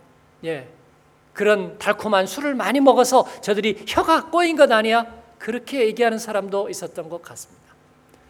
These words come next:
그러나 그 사건을 통해서 우리들에게 보여주는 것은 뭐냐면 바울 사도가 고린도서에서 말씀하신 하나님은 우리를 부르셔서, 미련한 우리를 부르셔서 지혜롭고 강한 이들을 부끄럽게 하신다.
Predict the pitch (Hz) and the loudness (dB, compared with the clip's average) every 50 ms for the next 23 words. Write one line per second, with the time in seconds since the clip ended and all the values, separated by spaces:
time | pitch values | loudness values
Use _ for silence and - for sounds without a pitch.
0 | _ _ _ _ _ - - 208 220 220 226 233 233 226 - - - - - - | _ _ _ _ _ -6 -2 0 2 6 6 6 6 6 2 -6 -18 -20 -20 -20
1 | - _ _ _ _ _ _ _ - - 262 302 320 - - 277 285 285 - 311 | -20 _ _ _ _ _ _ _ -4 0 2 2 2 2 -2 -6 -6 -2 2 2
2 | 294 302 294 - 240 262 254 254 247 277 269 226 220 202 226 233 226 226 233 240 | 2 2 0 -2 -4 -2 -2 -2 -2 -2 -2 -4 -4 0 2 2 4 4 2 2
3 | - 220 202 196 180 196 202 190 196 165 - 214 170 160 151 143 139 135 131 117 | 2 2 2 2 2 -2 -6 -6 -6 -8 -8 -8 -8 -8 -8 -10 -10 -12 -14 -16
4 | - _ _ _ _ _ _ _ _ _ _ _ _ _ _ _ _ _ _ - | -20 _ _ _ _ _ _ _ _ _ _ _ _ _ _ _ _ _ _ 0
5 | - 185 208 254 269 - 247 240 240 233 240 240 240 - 208 247 277 269 262 285 | 4 6 6 6 6 4 2 2 6 8 8 8 8 6 4 2 4 4 2 0
6 | 262 - 262 262 254 254 - 247 226 202 170 - - 185 147 127 120 - - 113 | 0 2 2 2 2 2 0 -2 0 0 0 -2 -4 -8 -10 -12 -12 -14 -18 -20
7 | - _ _ _ _ _ _ _ _ _ - - - - 277 285 294 294 294 294 | -20 _ _ _ _ _ _ _ _ _ -20 -20 -12 -6 -2 2 4 4 4 4
8 | 294 285 302 294 277 226 240 269 285 277 269 277 269 269 - - 226 254 269 254 | 2 2 2 2 0 2 2 2 2 2 2 2 0 -2 -4 -4 0 2 2 2
9 | - 214 165 - - 131 - - - _ _ _ _ _ _ _ _ _ _ _ | 2 2 0 0 -2 -10 -14 -18 -20 _ _ _ _ _ _ _ _ _ _ _
10 | _ _ _ _ _ _ _ _ _ _ - 180 220 247 285 285 285 285 285 262 | _ _ _ _ _ _ _ _ _ _ -4 0 4 6 8 8 10 8 8 6
11 | 254 254 269 262 269 262 - 214 226 208 - 226 214 - 233 220 208 - - - | 4 2 2 2 0 -2 -2 -4 -6 -4 -4 -4 -4 -4 -4 -8 -8 -10 -14 -20
12 | - _ _ _ _ _ - - 240 247 247 240 226 196 - - 226 208 208 208 | -20 _ _ _ _ _ -4 0 2 4 6 6 4 4 2 2 4 4 4 2
13 | 208 - 226 254 269 294 302 254 247 277 269 269 269 - 226 220 247 226 220 214 | -2 -4 -2 -2 0 0 -2 -4 -4 -6 -6 -6 -8 -10 -10 -6 -4 -4 -4 -4
14 | - 226 208 185 - - 196 160 - 123 | -4 -6 -6 -6 -6 -10 -14 -16 -18 -20